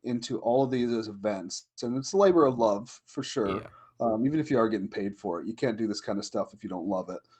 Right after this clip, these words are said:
Speaker 1: Um, so, but just, you know, drop, drop a thanks. You know, if you think the tables look good, say that.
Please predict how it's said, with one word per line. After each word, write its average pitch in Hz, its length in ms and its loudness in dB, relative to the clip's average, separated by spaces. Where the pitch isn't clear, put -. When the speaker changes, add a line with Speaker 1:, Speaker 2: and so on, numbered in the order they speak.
Speaker 1:
Um, 110 640 2
so, 175 220 2
but 190 140 4
just, 208 220 4
you 196 80 4
know, 165 100 10
drop, 170 300 8
drop 185 240 6
a 170 40 0
thanks. 170 460 4
You 160 60 2
know, 147 140 6
if 151 100 4
you 135 80 -4
think 175 180 0
the - 80 -8
tables 160 480 0
look 151 220 -2
good, 160 240 4
say 147 360 0
that. 117 380 0